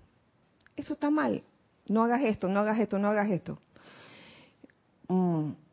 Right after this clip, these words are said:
como a veces ocurre, "No, no te per-, no, eso no, no lo puedes hacer porque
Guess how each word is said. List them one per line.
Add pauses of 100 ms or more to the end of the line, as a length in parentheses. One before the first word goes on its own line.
(100)
como
a
veces (340)
ocurre,
"No, (260)
no
te
per-,
no,
eso
no, (200)
no
lo
puedes
hacer
porque